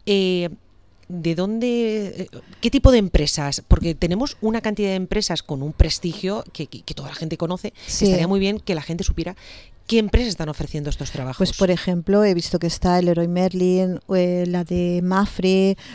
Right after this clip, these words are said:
Speaker 2: La Saleta, el Grupo Halcón, Rayo. Hay, mm, yo he contado como más de cuarenta empresas o
Speaker 1: Ujú.
Speaker 2: algo así. O sea, hay muchas empresas muy variadas y sobre todo los sectores muy,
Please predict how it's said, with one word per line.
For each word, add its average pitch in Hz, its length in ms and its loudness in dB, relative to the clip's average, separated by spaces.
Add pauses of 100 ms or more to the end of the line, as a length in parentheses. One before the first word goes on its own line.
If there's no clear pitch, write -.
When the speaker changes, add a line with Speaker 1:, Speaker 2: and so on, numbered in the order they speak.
Speaker 2:
La 180 180 4
Saleta, 190 760 4 (200)
el 180 120 4
Grupo 180 380 4
Halcón, 196 720 6 (220)
Rayo. 190 680 8 (100)
Hay, 226 240 8 (300)
mm, 185 520 4 (440)
yo 196 220 10
he 214 60 10
contado 269 440 6
como 196 300 4
más 190 260 4
de 226 360 8
cuarenta 175 880 4
empresas 170 840 4
o 175 60 0
Speaker 1:
Ujú. 160 320 4
Speaker 2:
algo 170 240 4
así. 240 320 2 (120)
O - 60 -6
sea, - 300 -6
hay 208 160 8
muchas 262 420 8
empresas 190 460 0
muy 190 160 2
variadas 180 500 4
y 214 100 0
sobre 170 280 4
todo 180 240 6
los 240 160 6
sectores 190 440 4
muy, 185 520 6